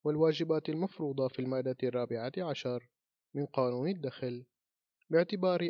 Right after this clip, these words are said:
أن المقصود بالتقيد بأحكام المادة الرابعة عشر المنصوص عنها في المادة الثامنة من المرسوم التشريعي مائة وثلاثة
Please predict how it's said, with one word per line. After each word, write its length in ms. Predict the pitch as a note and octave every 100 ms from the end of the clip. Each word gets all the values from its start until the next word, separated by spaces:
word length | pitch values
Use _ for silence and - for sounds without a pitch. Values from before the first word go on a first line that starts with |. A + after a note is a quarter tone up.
| E3
أن 60 |
المقصود 520 | F3 F3+ G3+ - D3+ C3+
بالتقيد 840 | B2+ C3+ - E3 E3+ D3 C3+ C3+
بأحكام 520 | C3+ C#3 - E3 D3
المادة 400 | C#3 D#3+ C#3+ C3 C3
الرابعة 480 | B2 B2 B2+ B2 B2+
عشر 500 | C3+ D#3 D#3+ D3+ -
المنصوص 540 | D3+ D#3+ E3 D3+ D3+ E3+
عنها 360 | F3 C#3 B2+
في 100 | B2
المادة 360 | B2 B2 B2 B2
الثامنة 680 | B2+ - D3+ C#3+ C3 C3 C3 - _ _ _ _ _ -
من 120 | C#3+
المرسوم 520 | E3 E3 E3 - E3
التشريعي 720 | C#3+ - C#3+ F3 F#3+ E3 B2+ B2+
مائة 220 | C3+ B2+
وثلاثة 760 | B2+ E3+ F#3+ C#3+ B2+ B2+ B2